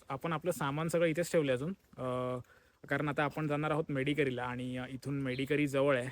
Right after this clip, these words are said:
आणि आपलं जे स-, दुसरं होमस्टे आहे ते थोडंसं कुशालनगरच्या आसपास येतं, मेडिकरी आणि कुशालनगरच्या मध्ये.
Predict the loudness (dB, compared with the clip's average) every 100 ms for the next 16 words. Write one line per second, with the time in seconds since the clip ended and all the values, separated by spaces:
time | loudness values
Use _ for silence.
0 | -6 -8 -6 -4 -2 -2 -4 -6 -2 -2
1 | 2 4 4 2 2 2 4 4 0 2
2 | 4 4 2 2 0 0 -2 -2 0 -2
3 | -2 -2 -2 -4 -6 -12 _ _ _ -2
4 | 0 2 2 2 0 -2 -2 0 -2 -2
5 | -2 -2 -4